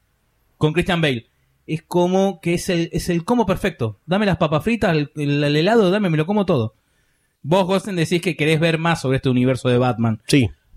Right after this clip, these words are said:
Speaker 1: Hay que esperar a agosto con el Escuadrón Suicida, que es como una precuela, viene a pasar antes de este Ba-, Batman versus Superman. Me parece que ahí vamos a conocer más sobre posiblemente la muerte de este Robin, cómo se fue gestando este Batman, este Bruce Wayne duro.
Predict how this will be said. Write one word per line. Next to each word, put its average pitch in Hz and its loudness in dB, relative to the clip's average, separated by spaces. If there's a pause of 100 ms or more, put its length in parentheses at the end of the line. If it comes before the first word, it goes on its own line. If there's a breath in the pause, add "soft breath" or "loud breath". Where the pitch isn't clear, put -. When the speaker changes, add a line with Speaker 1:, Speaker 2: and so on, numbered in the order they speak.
(160)
Speaker 1:
Hay 170 -2
que 185 0
esperar 185 0
a 180 4
agosto 160 0 (200)
con 127 0
el 131 4
Escuadrón 151 2
Suicida, 185 0
que 170 -2
es 160 -6
como 175 -2
una 185 0
precuela, 165 0
viene 160 0
a 160 -4
pasar 170 0
antes 165 -2
de 139 2
este 117 -2
Ba-, 139 0
Batman 143 0
versus 131 0
Superman. 120 -2 (540)
Me 165 0
parece 196 0
que 190 0
ahí 190 2
vamos 185 2
a 143 0
conocer 156 2
más 165 2
sobre 151 2 (540)
posiblemente 143 0
la 120 -2
muerte 156 2
de 131 2
este 131 0
Robin, 160 2
cómo 170 0
se 156 -2
fue 165 -2
gestando 165 -2
este 135 -2
Batman, 147 0
este 139 -2
Bruce 147 2
Wayne 143 0
duro. 147 4